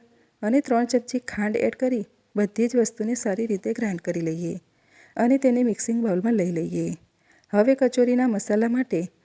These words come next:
થ્રી ફોર કપ તળેલી મગની દાળ અને થ્રી ફોર કપ ભાવનગરી ગાંઠિયા લીધા છે. તમે કોઈ પણ ફરસાણ લઈ શકો છો. હવે મિક્સરને રિવર્સ સાઇડ એટલે કે ચાલુ બંધ કરીને ગ્રાઇન્ડ કરી લઈએ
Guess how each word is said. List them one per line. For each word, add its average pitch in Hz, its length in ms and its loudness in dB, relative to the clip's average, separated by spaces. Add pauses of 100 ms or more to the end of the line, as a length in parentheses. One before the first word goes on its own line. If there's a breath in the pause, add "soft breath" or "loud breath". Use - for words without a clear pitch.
(180)
થ્રી 220 200 4
ફોર 247 280 0
કપ 240 300 0
તળેલી 214 360 4
મગની 208 400 -2
દાળ 226 320 2 (460 soft breath)
અને 233 220 4
થ્રી 247 240 0
ફોર 247 260 2
કપ 233 300 4
ભાવનગરી 220 580 0
ગાંઠિયા 190 400 -2
લીધા 170 300 -2
છે. 165 200 -4 (760 soft breath)
તમે 226 220 6
કોઈ 226 160 4
પણ 233 180 -2
ફરસાણ 220 380 -2
લઈ 214 160 2
શકો 175 340 -4
છો. 175 200 -6 (760)
હવે 214 220 4
મિક્સરને 240 460 2
રિવર્સ 208 380 2
સાઇડ 240 300 2 (260)
એટલે 214 240 0
કે 262 140 0
ચાલુ 208 320 2
બંધ 233 200 0
કરીને 196 320 -2
ગ્રાઇન્ડ 185 300 -6
કરી 170 200 -4
લઈએ 165 320 -4